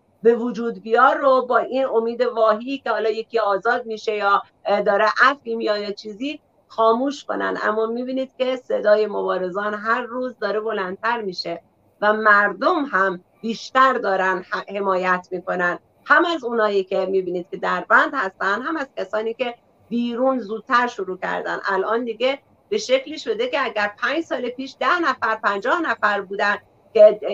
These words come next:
این شهامت رو داشتن یا اینجور تشخیص می‌دادن که بیان تو کانالا صحبت بکنن، نمی‌دونم مصاحبه بکنن، الان می‌بینید حتی اگر تریبون آزادی رو در خیابون بذارن یا خودشون از صدا و سیما برن مصاحبه کنن،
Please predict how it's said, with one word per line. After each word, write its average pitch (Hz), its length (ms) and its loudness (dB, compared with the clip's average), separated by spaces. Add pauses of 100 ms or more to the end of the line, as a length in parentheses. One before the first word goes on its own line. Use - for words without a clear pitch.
این 240 320 0
شهامت 220 640 2
رو 240 120 0
داشتن 208 640 0
یا 208 160 4
اینجور 233 440 0
تشخیص 226 440 -6
می‌دادن 214 400 0
که 208 100 -6
بیان 214 240 -2
تو - 120 -18
کانالا 202 420 -2
صحبت 214 480 -4
بکنن، 208 460 -2 (420)
نمی‌دونم 208 600 4
مصاحبه 208 520 0
بکنن، 208 480 -4 (280)
الان 214 380 6
می‌بینید 302 380 -6
حتی 240 280 -4
اگر 208 340 -2
تریبون 208 560 -4 (220)
آزادی 247 600 4
رو 254 100 -6
در 208 200 0 (100)
خیابون 202 380 -2
بذارن 190 520 0
یا 226 100 0
خودشون 339 480 -4
از 214 180 0
صدا 196 240 -2
و 196 60 -4
سیما 190 320 -4
برن 185 220 -2
مصاحبه 180 520 -6
کنن، 226 340 -2